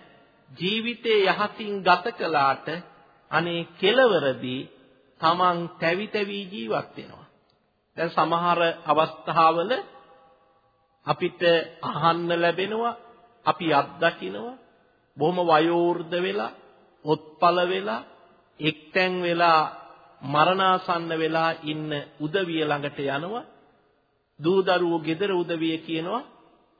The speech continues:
අම්මා තාත්තට දැන් ටිකක් සිහිය අඩුයි. එක එක දේවල් කතා කරන කිසිම පදනමක් නැහැ, අරමුණක් නැහැ. ඔහේ දොඩවනවා සමහර දේවල්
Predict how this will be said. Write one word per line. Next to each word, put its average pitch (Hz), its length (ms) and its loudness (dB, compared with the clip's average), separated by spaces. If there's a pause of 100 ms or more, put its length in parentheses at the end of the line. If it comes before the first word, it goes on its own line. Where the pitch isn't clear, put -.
(200)
අම්මා 175 280 -2
තාත්තට 165 580 0
දැන් 165 240 -4
ටිකක් 170 440 -10
සිහිය 165 420 -8
අඩුයි. 151 540 -2 (520)
එක 160 180 -6
එක 180 300 -2
දේවල් 175 420 -2
කතා 160 440 -2
කරන 175 260 -10
කිසිම 170 460 -8
පදනමක් 160 760 -2
නැහැ, 180 320 -8
අරමුණක් 156 600 -4
නැහැ. 196 280 -10 (520)
ඔහේ 185 380 0
දොඩවනවා 175 600 -2
සමහර 175 520 -6
දේවල් 175 440 -2